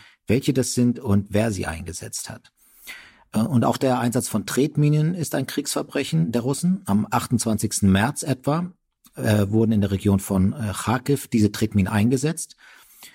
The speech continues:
Und die können ja im Umkreis von sechzehn Metern wahllos Menschen töten und verstümmeln. Äh, und auch, äh, Vergewaltigungen gehören natürlich zu den Kriegsverbrechen. Auch da hat Human Rights Watch einen Fall in, in Forsel dokumentiert, einem Ort in der Nähe von Kiew.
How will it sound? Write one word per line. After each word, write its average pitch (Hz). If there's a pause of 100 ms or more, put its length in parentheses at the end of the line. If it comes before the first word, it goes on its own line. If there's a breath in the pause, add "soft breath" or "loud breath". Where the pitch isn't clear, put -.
(180 loud breath)
Und 104
die 120
können 135
ja 135
im 113
Umkreis 120
von 104
sechzehn 110
Metern 104
wahllos 117
Menschen 101
töten 104
und 104
verstümmeln. 92 (880)
Äh, 101
und 104
auch, 107
äh, 107
Vergewaltigungen 123
gehören 117
natürlich 123
zu -
den 120
Kriegsverbrechen. 110
Auch 107
da 110
hat 117
Human 113
Rights 104
Watch 104 (360 loud breath)
einen 117
Fall 120
in, 98
in 95
Forsel 127
dokumentiert, 120 (380 loud breath)
einem 98
Ort 104
in 107
der 95
Nähe 98
von 120
Kiew. 143